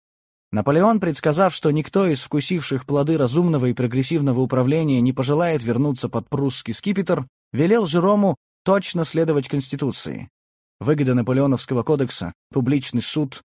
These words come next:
учреждение судов присяжных прежде всего станут отличительной чертой твоего правления. Я более рассчитываю на их эффект, чем на самые громкие военные победы". Далее Наполеон переходит к восхвалению меритократии,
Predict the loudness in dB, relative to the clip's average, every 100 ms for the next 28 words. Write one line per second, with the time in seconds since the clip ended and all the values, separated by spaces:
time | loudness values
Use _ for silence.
0 | _ -4 -2 -2 0 0 0 0 0 -2
1 | -2 -4 -2 2 2 2 -4 -4 _ _
2 | -2 0 2 0 0 2 2 2 0 0
3 | -2 -4 -4 -4 -4 -4 0 0 0 -2
4 | -2 -2 -2 -2 -2 -2 -2 -2 -2 -6
5 | -10 _ _ _ _ _ _ 0 2 4
6 | 4 4 2 0 -2 0 0 2 0 -2
7 | -2 0 -2 -2 -12 -8 -2 0 2 0
8 | 0 0 2 0 0 0 2 0 -2 -2
9 | 0 0 2 0 -2 -2 -4 -4 -12 _
10 | _ _ _ _ -2 0 2 0 0 0
11 | 0 0 0 -2 -2 -2 -4 -10 _ _
12 | -4 -2 0 -2 -2 -2 0 0 2 2
13 | 2 0 -4 0 0 0 -4 -6 -6